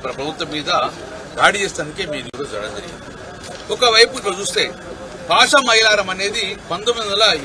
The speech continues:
ఎనభై నాలుగు ఎనభై ఐదు సంవత్సరంలో ఈరోజు ఇక్కడ ల్యాండ్ అక్విజిషన్ జరిగింది, అక్కడ ఇండస్ట్రీ స్టార్ట్ చేసుకుంది. మొత్తం పదహారు వందల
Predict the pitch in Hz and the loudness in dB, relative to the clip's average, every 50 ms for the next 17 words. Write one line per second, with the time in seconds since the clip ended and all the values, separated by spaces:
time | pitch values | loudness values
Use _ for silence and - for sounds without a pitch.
0 | 147 156 180 196 220 220 208 196 185 180 180 - 196 185 180 165 160 160 165 170 | 0 0 0 2 0 0 2 2 0 0 -2 -4 -6 -4 -4 -4 -4 -2 -2 -2
1 | 160 156 143 135 156 147 165 175 - 170 143 127 156 190 208 - - - - - | 0 0 -2 -4 -6 -8 -8 -8 -8 -8 -8 -8 -8 -8 -8 -10 -10 -14 -14 -12
2 | - 131 127 131 127 120 - 160 185 160 117 - - - - - - - - - | -12 -10 -8 -8 -10 -8 -8 -6 -6 -6 -6 -6 -8 -12 -14 -16 -16 -14 -14 -14
3 | - - - 117 123 135 147 156 143 139 143 - - 117 135 139 156 170 180 - | -14 -12 -6 -4 -2 -2 -2 -2 -4 -4 -8 -10 -8 -8 -8 -8 -8 -8 -8 -10
4 | - - - - - - - - - - - - - - - - - - - 170 | -10 -12 -12 -14 -16 -16 -16 -16 -16 -16 -14 -16 -16 -16 -16 -12 -12 -4 -2 -2
5 | 160 143 147 160 156 - - 165 147 127 - - - - - 120 120 110 - - | -2 0 0 -2 -2 -2 -4 -8 -8 -8 -8 -6 -4 -4 -4 -4 -6 -8 -8 -8
6 | - 98 - - - - - - - - - - - - - - 240 - 196 190 | -10 -14 -14 -12 -12 -12 -12 -12 -12 -12 -12 -12 -10 -10 0 2 2 2 2 0
7 | 190 190 190 214 220 220 202 196 196 214 220 | 0 2 6 6 6 6 4 0 0 2 2